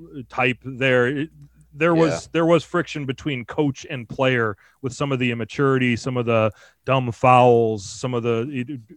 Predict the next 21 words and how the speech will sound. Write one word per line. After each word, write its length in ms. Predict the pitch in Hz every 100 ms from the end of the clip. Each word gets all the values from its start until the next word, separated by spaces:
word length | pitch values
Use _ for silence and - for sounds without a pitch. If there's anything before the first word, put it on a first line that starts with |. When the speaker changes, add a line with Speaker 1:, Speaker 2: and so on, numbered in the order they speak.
| _
Speaker 2:
Dwayne 300 | 131 135 131
Casey 340 | 135 131 -
called 280 | 120 127 120
it, 100 | 120 - - _
uh, 160 | 127 117
sashaying 760 | - 147 131 98 143 135 127
down 220 | 127 127 117
the 80 |
court 320 | 110 147 135 127
when 100 | 117
he'd 120 | 113
just 180 | 117 - _
take 180 | 143 123
a 40 | 117
rebound 440 | 127 123 117 117
and 100 | 107
dribble 280 | 123 127 117
it 100 | 110
down 200 | 117 117
himself 500 | 110 - 123 120 -
when 240 | 120 113